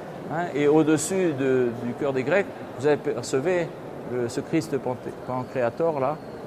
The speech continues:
C'est, ça, c'est le petit dôme. Quand on apercevait le Saint-Sépulcre, on apercevait deux dômes, un grand dôme et un petit dôme.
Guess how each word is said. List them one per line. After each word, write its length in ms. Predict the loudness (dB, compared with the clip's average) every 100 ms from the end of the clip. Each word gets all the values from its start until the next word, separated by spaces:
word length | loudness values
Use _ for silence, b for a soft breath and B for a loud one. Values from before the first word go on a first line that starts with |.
| -12
C'est, 320 | 0 2 2 4
ça, 200 | 6 8
c'est 160 | 8
le 120 | 8
petit 400 | 6 4 2 2
dôme. 300 | 8 10 10
Quand 200 | 6 2
on 100 | 4
apercevait 420 | 4 4 2 4 2
le 60 |
Saint-Sépulcre, 460 | 2 2 2 4 4
on 80 | 4
apercevait 360 | 2 2 4
deux 160 | 6 8
dômes, 260 | 8 8 2 -4
un 120 | -2
grand 240 | 4 6 8
dôme 260 | 8 8
et 40 | 6
un 80 | 2
petit 180 | 2
dôme. 180 | 4 4